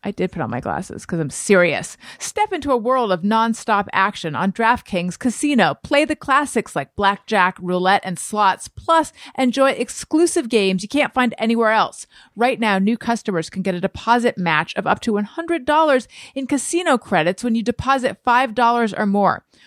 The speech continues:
All you have to do is sign up, select the offer, make your deposit, and start playing from a full suite of games. Your way is the only way to play on DraftKings Casino. Play online on your time, in your space, and within your means. It's safe, secure, and reliable,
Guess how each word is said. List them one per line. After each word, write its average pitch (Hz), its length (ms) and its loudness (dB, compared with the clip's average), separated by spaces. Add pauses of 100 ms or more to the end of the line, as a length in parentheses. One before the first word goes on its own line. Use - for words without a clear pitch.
(220)
All 226 100 4
you 294 160 2
have 285 160 2
to 285 100 -4
do 214 200 0
is 180 120 -4
sign 254 440 -2
up, 175 280 0
select - 540 -4
the 285 80 2
offer, 170 480 0
make 202 240 0
your 294 100 2
deposit, 190 540 0
and 190 100 -4
start - 320 0
playing 233 360 -2
from 196 180 -8
a 180 80 -2
full 247 280 2
suite - 460 -4
of 196 140 0
games. 165 460 -2 (340)
Your 269 220 2
way 277 200 2
is 233 120 -2
the 240 100 0
only 240 240 0
way 233 160 2
to 214 80 -2
play 208 220 0
on 175 120 -2
DraftKings 190 680 -2
Casino. 208 640 0 (320)
Play 233 180 4
online 214 600 4
on 180 180 0
your 202 180 4
time, 180 320 0
in 202 140 -4
your 247 160 4
space, 311 420 0
and 269 140 -2
within 302 300 -6
your 311 100 -2
means. 277 400 -2 (220)
It's - 180 -10
safe, 277 320 2
secure, 254 380 -2
and 233 100 0
reliable, 202 640 2